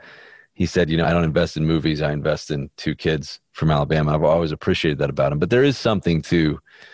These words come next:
invest in people, you know? And so I think if you're looking at entertainment, invest in people that you believe in and stories that you believe in, and ultimately voices that you want to see developed.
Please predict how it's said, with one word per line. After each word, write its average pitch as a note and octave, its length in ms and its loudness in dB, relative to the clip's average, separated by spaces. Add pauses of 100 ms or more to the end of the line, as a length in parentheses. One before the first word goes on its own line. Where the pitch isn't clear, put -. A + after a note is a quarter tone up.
(260)
invest F#2+ 400 2
in F2+ 120 2
people, F2+ 460 -2 (340)
you F#2+ 140 2
know? F#2+ 240 0 (240)
And F2 140 0
so F#2+ 100 2
I F2+ 40 4
think A#2+ 220 0
if A2+ 120 0
you're G2 100 2
looking G#2+ 440 2
at E2+ 360 2
entertainment, E2 800 -2 (180)
invest G2+ 380 2
in F#2 100 2
people G#2+ 400 2
that G#2 120 0
you F#2+ 120 -2
believe G2 320 2
in G2 80 2
and E2+ 120 -2
stories F#2 600 0
that - 100 -4
you G2+ 120 0
believe G2+ 320 2
in, G2+ 200 2 (540)
and F#2+ 140 4
ultimately F#2 500 2
voices E2 520 0
that D#2+ 100 0
you D2 100 0
want E2 140 2
to D#2 80 -4
see D#2+ 460 0
developed. D#2+ 640 0